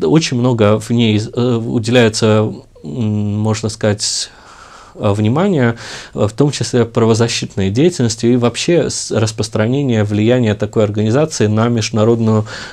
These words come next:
бюрократию. Вот, а, например, на настоящий момент и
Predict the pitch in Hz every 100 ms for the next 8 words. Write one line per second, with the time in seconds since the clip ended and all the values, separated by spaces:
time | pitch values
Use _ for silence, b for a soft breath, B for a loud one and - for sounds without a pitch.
0 | 120 113 113 117 113 98 - 107 107 B
1 | B B 117 120 139 107 104 110 123 120
2 | - - 107 107 107 135 135 123 117 165
3 | 214 - 120 131 131